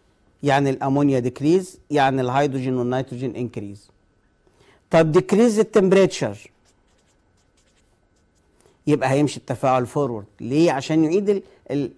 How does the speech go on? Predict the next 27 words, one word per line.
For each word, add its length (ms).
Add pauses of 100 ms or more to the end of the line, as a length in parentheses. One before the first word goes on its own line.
الكوليبريم 500
البالانس 420
مره 280
اخرى، 200 (240)
هيزود 420
الهيت. 420 (800)
لان 180
انا 240
قللت 360
الهيت 360
يبقى 180
لازم 240
يروح 160
في 80
التفاعل 580
في 120
الاتجاه 500 (340)
اللي 120
فيه 220
انكريز 320
الهيت. 260
احنا 240
قلنا 260 (480)
it 160 (680)
shift 540
the 120
direction 560